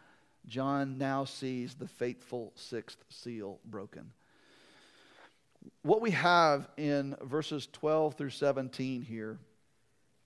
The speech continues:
is John describing a day of wrath and tribulation on earth,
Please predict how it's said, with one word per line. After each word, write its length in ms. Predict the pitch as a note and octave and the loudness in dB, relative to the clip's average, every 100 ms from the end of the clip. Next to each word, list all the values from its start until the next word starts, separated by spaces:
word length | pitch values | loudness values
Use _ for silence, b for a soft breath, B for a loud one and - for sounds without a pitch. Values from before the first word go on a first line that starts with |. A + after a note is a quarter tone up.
| _ _ | _ _
is 200 | C#3 C#3 A2 | -6 -6 -6
John 540 | C#3 D3 D#3+ F3 F3 | -2 4 6 6 4
describing 840 | C#3+ - - D3+ D#3 D#3+ D#3+ D#3+ - | -2 -6 2 8 10 8 4 0 -4
a 100 | C3+ | -6
day 540 | A#2+ C3+ C#3 C#3+ D3+ | 0 2 4 4 2
of 240 | - C3 A#2 | -2 -4 -4
wrath 580 | A#2+ B2+ C3+ C#3+ C#3 - | -2 2 2 2 -2 -8
and 100 | B2+ | -12
tribulation 1000 | - B2 A#2 A#2+ B2+ C3 C#3 C3+ C3+ C#3 _ _ _ _ _ _ _ _ B2 | -10 -8 -4 -2 -2 -4 -6 -6 -6 -10 _ _ _ _ _ _ _ _ -8
on 240 | B2+ B2+ - | -6 -4 -4
earth, 540 | B2 A#2 A#2 - - | -4 -4 -6 -12 -20